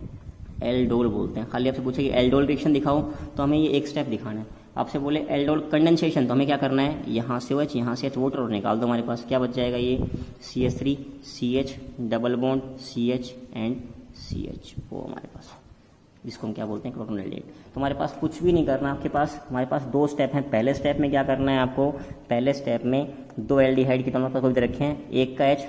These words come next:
दूसरे के O को देना है, वहाँ पे ओएच बन जाएगा। बाकी same लिख के दिखा दो, वो हमारे पास क्या बन जाएगा, Eldol। अगले step में heat करके वहाँ से क्या निकाल दो आप,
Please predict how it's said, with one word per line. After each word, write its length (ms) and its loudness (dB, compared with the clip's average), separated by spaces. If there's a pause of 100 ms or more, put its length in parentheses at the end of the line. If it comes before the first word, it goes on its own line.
दूसरे 260 -2
के 80 0
O 100 4
को 120 2
देना 180 4
है, 180 -4 (180)
वहाँ 160 -2
पे 120 -2
ओएच 260 4
बन 200 4
जाएगा। 320 4 (160)
बाकी 240 -2
same 260 2
लिख 140 2
के 60 2
दिखा 240 2
दो, 140 4 (260)
वो 80 0
हमारे 220 2
पास 220 -2
क्या 120 0
बन 160 2
जाएगा, 280 2
Eldol। 400 2 (260)
अगले 240 4
step 260 0
में 200 0
heat 180 0
करके 200 2
वहाँ 180 0
से 100 0
क्या 120 2
निकाल 320 2
दो 80 2
आप, 240 2